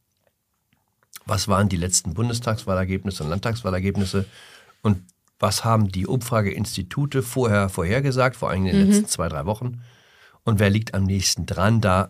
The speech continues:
Speaker 1: sind man also bei den zuverlässigen, vor allen Dingen bei den dreien, die ich genannt habe, wie gesagt,
Speaker 2: Ja.
Speaker 1: Forschungsgruppe Wahlen, ganz oben an.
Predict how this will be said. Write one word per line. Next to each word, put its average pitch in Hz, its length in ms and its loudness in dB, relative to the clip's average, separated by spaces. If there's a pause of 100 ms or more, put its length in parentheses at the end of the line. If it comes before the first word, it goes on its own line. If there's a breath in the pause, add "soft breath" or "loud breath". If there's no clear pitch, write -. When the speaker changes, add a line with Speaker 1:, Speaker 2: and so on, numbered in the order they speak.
(140)
Speaker 1:
sind - 320 -2
man 101 300 2
also 87 260 -6
bei 85 100 -4
den 80 140 -6
zuverlässigen, 92 760 -2
vor - 200 -8
allen 85 160 -2
Dingen 92 200 -2 (300)
bei 87 80 -2
den 82 240 -4
dreien, 82 340 -4
die - 100 -8
ich - 100 -6
genannt 71 400 -2
habe, 78 260 -2
wie 73 80 -6
gesagt, 78 320 -6
Speaker 2:
Ja. 185 220 2
Speaker 1:
Forschungsgruppe 85 760 -4
Wahlen, 76 380 0 (1400 loud breath)
ganz - 260 -2
oben - 300 -10
an. - 100 -20